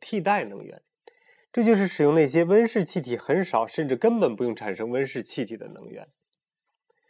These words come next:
其实呢，大家用这些东西的是，直到一百五十年前，人们才发明了靠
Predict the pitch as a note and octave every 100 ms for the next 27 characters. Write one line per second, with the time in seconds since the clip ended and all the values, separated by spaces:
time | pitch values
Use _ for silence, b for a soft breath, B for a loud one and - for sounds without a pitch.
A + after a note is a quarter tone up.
0 | _ _ _ _ _ _ _ _ _ _
1 | _ _ _ _ - D3+ D3+ D3 B2+ C#3+
2 | D3 D3 D#3+ D3+ B2+ A#2+ B2+ C3 B2 A2+
3 | G2+ - G#2+ - B B B A#2+ A#2+ B2+
4 | C3+ A#2 A#2+ G#2+ - G2+ A2 A#2+ - G2
5 | A2+ G#2+ G#2 G#2+ - A2 G#2+ G2+ G2+ -
6 | A2+ F#2+